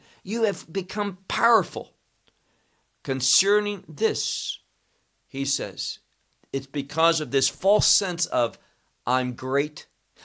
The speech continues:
I'm superior, uh, things are going to work out eventually."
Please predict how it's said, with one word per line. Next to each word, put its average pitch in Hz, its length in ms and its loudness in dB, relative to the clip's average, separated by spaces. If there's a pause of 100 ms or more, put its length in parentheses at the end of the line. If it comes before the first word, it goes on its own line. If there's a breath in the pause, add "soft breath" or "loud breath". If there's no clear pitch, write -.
(140 loud breath)
I'm 143 220 4
superior, 156 840 -4 (480 loud breath)
uh, 127 280 4 (120)
things 170 460 2
are 131 160 -4 (160)
going 165 300 4
to 139 260 -2
work 170 320 4
out 156 260 4
eventually." 151 680 -2